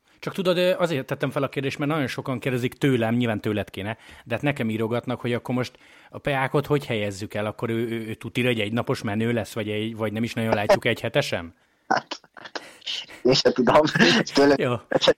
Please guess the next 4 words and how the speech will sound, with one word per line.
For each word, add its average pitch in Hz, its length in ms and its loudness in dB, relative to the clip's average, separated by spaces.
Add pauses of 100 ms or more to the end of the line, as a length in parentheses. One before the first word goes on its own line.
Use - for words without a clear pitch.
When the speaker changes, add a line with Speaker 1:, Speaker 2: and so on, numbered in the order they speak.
Speaker 2:
tudnám 120 300 8
megmondani. 120 580 4 (400)
Egyébként, 131 720 4
ö, 131 520 8